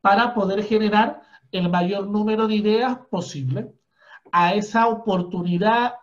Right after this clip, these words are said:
reto, esa pregunta ¿cómo? Que fue la que sacamos de la fase anterior.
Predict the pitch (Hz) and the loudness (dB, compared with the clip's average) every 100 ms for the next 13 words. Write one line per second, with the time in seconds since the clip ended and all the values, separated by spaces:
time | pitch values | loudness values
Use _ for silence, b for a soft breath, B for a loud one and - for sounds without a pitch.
0 | _ 180 165 202 233 220 220 240 - _ | _ -12 -2 2 2 2 0 0 -2 _
1 | _ _ _ 185 143 196 196 196 202 185 | _ _ _ -10 -2 -2 0 -4 -4 -2
2 | 196 185 214 233 233 220 - _ _ _ | -2 0 2 4 4 -2 -4 _ _ _
3 | 185 170 180 180 175 180 190 180 185 208 | -6 -4 0 0 0 -2 -2 0 0 0
4 | 208 208 185 190 196 180 170 139 131 | 0 0 0 -2 -4 -6 -4 0 0